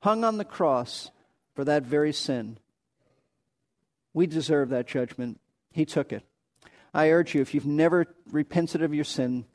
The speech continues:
and turned to him, do so today. And I urge you too, young people, and, and mature adults whose parents are still alive,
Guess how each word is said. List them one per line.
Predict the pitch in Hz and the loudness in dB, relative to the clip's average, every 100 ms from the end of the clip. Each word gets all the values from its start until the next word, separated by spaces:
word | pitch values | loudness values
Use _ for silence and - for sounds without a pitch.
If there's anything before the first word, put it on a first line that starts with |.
| _ _ - | _ _ -6
and | 139 | -4
turned | - 147 143 | 0 -2 0
to | 139 | -2
him, | 131 131 | -2 -2
do | 180 | -4
so | 180 151 | 0 0
today. | 131 - 117 107 113 _ _ - - - | -2 -4 -4 -4 -8 _ _ -20 -8 2
And | 175 | 4
I | 180 | 6
urge | 202 220 - | 6 4 -2
you | |
too, | 196 - 151 113 117 _ _ _ _ | -4 0 2 0 -4 _ _ _ _
young | - 165 165 | 0 2 2
people, | 156 139 123 117 _ _ _ - | 0 0 -2 -4 _ _ _ -4
and, | - 180 - - | 0 2 0 2
and | 185 185 | 2 4
mature | 180 - - 247 208 131 123 - _ _ _ - | 0 -2 -2 4 4 4 0 -8 _ _ _ -2
adults | 151 165 143 117 - - - - _ - _ _ - | 2 4 2 0 -6 -8 -8 -12 _ -20 _ _ -8
whose | 156 | -4
parents | - 185 180 175 170 | 2 4 4 2 -2
are | |
still | - 185 165 | 2 4 6
alive, | 156 143 123 120 - | 6 4 2 -2 -6